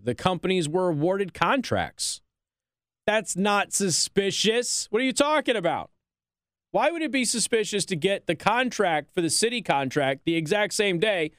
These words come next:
that you gave Pete Buttigieg a bunch of money? Use your brain, people.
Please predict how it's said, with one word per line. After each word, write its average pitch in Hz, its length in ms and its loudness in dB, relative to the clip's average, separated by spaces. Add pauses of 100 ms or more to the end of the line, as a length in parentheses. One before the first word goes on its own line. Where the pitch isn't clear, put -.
(220)
that 135 80 0
you 220 340 0
gave 202 320 0
Pete 214 260 0
Buttigieg 180 680 0 (260)
a 202 220 2
bunch 180 320 0
of 175 100 2
money? 147 380 0 (1700)
Use 185 200 -2
your 254 120 -2
brain, 104 420 -4
people. 80 460 -20